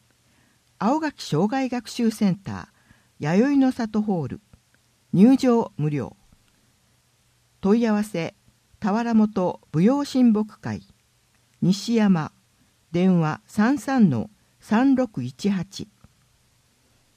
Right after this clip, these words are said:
二十ページ、古文書教室。古文書などについて理解を深めていただくための教室です。初めての人も歓迎します。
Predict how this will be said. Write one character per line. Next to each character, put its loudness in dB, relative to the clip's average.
二 2
十 -2
ペ -2
ー 2
ジ、 -10
古 4
文 6
書 -2
教 0
室。 -14
古 4
文 4
書 0
な 0
ど 4
に 2
つ -8
い -4
て -10
理 -2
解 0
を -2
深 -4
め 2
て -2
い -2
た -6
だ -4
く -18
た -2
め 6
の -2
教 -2
室 -8
で -6
す。 -16
初 -2
め 0
て -2
の 0
人 -4
も -2
歓 4
迎 2
し -6
ま -4
す。 -20